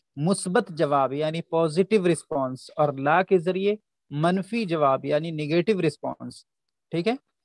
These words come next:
हल अंत जाहिबुन इलल फसली, क्या आप classroom जा रहे हैं? ला, नहीं।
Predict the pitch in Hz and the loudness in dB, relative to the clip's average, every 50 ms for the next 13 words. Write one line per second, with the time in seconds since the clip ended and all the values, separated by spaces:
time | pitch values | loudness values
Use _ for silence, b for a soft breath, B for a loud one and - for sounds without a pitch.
0 | _ _ _ _ - 165 180 185 190 196 185 185 175 147 147 156 156 160 165 156 | _ _ _ _ 0 2 2 2 2 0 0 0 2 2 4 4 4 4 2 0
1 | 151 160 156 151 143 139 139 135 - - 147 - - 143 156 175 196 220 - _ | -2 -2 -2 -2 -2 -2 -4 -2 -2 -2 -2 -2 -2 -2 -2 -2 -2 -2 -6 _
2 | _ _ _ - 147 139 135 117 143 139 139 _ - 143 135 139 139 - - 147 | _ _ _ -2 0 2 2 4 2 2 0 _ -4 -2 0 0 -2 -2 -4 -2
3 | 160 175 180 185 175 180 180 185 190 180 185 202 208 214 226 247 240 _ _ _ | 0 0 2 2 2 2 2 2 2 0 0 -2 -2 -2 -4 -6 -8 _ _ _
4 | _ _ _ _ - 135 147 156 147 135 131 - _ _ _ _ _ - 143 151 | _ _ _ _ -2 2 2 4 4 2 0 -2 _ _ _ _ _ -10 -4 -2
5 | 180 185 180 170 143 127 123 | 0 0 0 -2 -2 -6 -8